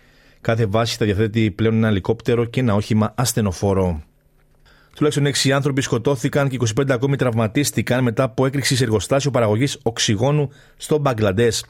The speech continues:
Η έκρηξη σημειώθηκε στο εργοστάσιο της Sigma Oxygen Limited, κοντά στο λιμάνι της πόλης Chattogram, η οποία βρίσκεται διακόσια πενήντα χιλιόμετρα νοτιοανατολικά της πρωτεύουσας Ντάκα.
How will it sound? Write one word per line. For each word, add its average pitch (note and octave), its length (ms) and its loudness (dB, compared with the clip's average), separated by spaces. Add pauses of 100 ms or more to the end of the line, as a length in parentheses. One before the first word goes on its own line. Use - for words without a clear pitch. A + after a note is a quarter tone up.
(680)
Η A#2+ 100 2
έκρηξη B2 360 0
σημειώθηκε B2+ 560 0
στο B2 120 -2
εργοστάσιο B2 680 0
της A2+ 260 0
Sigma C3+ 380 0
Oxygen B2 580 0
Limited, B2+ 480 2 (380)
κοντά A2+ 180 0
στο B2 140 -2
λιμάνι A2+ 320 2
της G#2 160 -2
πόλης A#2 420 0 (240)
Chattogram, A2 540 0 (380)
η C#3+ 80 0
οποία C#3+ 160 2
βρίσκεται D3 640 0
διακόσια B2 300 0
πενήντα C3 200 0
χιλιόμετρα C3 600 2
νοτιοανατολικά A#2+ 720 0
της A#2 200 -4
πρωτεύουσας A2 580 -2
Ντάκα. G2+ 460 0